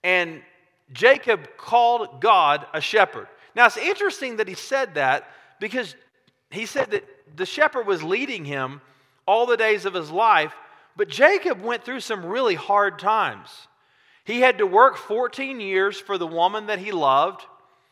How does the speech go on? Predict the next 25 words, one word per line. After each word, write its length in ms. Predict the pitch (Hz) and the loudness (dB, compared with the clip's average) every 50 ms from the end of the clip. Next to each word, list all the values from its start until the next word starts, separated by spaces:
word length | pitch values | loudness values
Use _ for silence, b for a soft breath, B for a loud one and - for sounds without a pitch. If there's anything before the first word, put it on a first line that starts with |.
| _ _ _ _ _ _ _ _ _ | _ _ _ _ _ _ _ _ _
Uh, 180 | - 160 156 160 | -2 0 0 0
hi-, 300 | 147 175 196 196 - - | 0 -2 -2 -2 -2 -6
Rachel, 680 | 160 147 147 180 208 233 247 - - 190 180 165 160 135 | -8 -4 0 0 0 0 0 -4 -6 -4 -4 -4 -4 -4
the 180 | 143 156 147 | -2 -4 -2
heartthrob, 840 | 135 160 196 220 226 233 - 185 180 185 185 180 180 175 170 175 147 | 0 2 2 2 0 -2 -6 -2 2 4 4 6 6 4 2 -2 -6
the 140 | 143 139 135 | -6 -6 -6
love 380 | 135 135 147 180 202 214 220 | -4 -2 2 4 4 4 4
of 140 | 220 202 165 | 0 -4 -6
his 180 | 180 190 175 160 | -6 -8 -8 -6
life, 480 | 170 180 180 165 147 131 123 127 135 - - - - b b b b b b b b b b - 120 | -2 0 2 4 4 2 2 -2 -6 -12 -20 -20 -20 b b b b b b b b b b -12 -2
died 440 | 110 175 185 190 196 208 214 208 165 - - 143 | 4 6 8 10 10 8 8 4 -2 -8 -14 -12
relatively 800 | 135 143 185 202 220 233 233 226 - 214 214 185 190 180 165 - | -4 0 2 2 2 2 0 -2 -2 -4 -4 -2 -4 -6 -4 -4
early 440 | - 160 180 208 214 202 190 175 160 | -4 -2 0 0 0 0 -2 -2 -2
in 100 | 151 151 | -4 -4
their 140 | 156 147 143 | -4 -6 -6
marriage 720 | 139 143 156 185 196 180 151 135 131 135 131 131 - - - 135 | -6 -6 -4 -2 0 0 0 0 -2 -4 -6 -10 -18 -20 -8 0
while 220 | 135 143 147 143 | 2 2 2 2
she 180 | 139 - 170 170 | 0 -6 -12 -12
was 180 | 160 151 131 | -12 -14 -6
giving 380 | 127 170 185 180 175 156 135 120 | -2 -2 -2 -2 -4 -10 -6 -2
birth 320 | 156 160 185 196 190 190 | 0 0 2 0 -2 -6
to 100 | - 170 | -10 -10
their 140 | 147 151 143 | -8 -8 -8
second 460 | - - - 160 160 - 175 165 - | -8 -6 -6 -6 -6 -6 -8 -16 -16
kid. 360 | - - 151 135 123 120 127 | -12 -8 -4 -4 -4 -4 -6